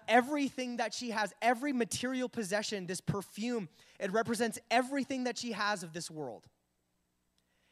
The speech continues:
And she's willing to pour it all out on his feet instantly. And imagine this, the, the household that Jesus was in, it's, it wouldn't have been a nice house.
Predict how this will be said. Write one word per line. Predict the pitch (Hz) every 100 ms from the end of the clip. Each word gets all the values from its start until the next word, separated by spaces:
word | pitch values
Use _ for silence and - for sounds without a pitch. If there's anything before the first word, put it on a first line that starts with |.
| _
And | 196
she's | 208 220
willing | 170 226 262
to | 247
pour | 185 - - 240 277 262
it |
all | 240 233
out | 214 208
on | 190
his | 160 -
feet | - 180 160
instantly. | 208 202 - 165 123 113 - _ _ _ _ _ _ _ _ _ _ _ _ _ _ _ _ _ _ _ _ _ _ _ _ _ _ _ -
And | 208 208 - _ _ _
imagine | - 233 247 269 240
this, | 262 - _ _
the, | 240 214
the | 180
household | 202 262 339 - 277 233
that | 214
Jesus | 180 269 233 220
was | 226 196
in, | 220 220
it's, | 208 - _ - _ _ _ - 196
it | 208 214
wouldn't | 269 277
have | 262 175
been | 240
a | 202
nice | 190 220 -
house. | 220 160 - - -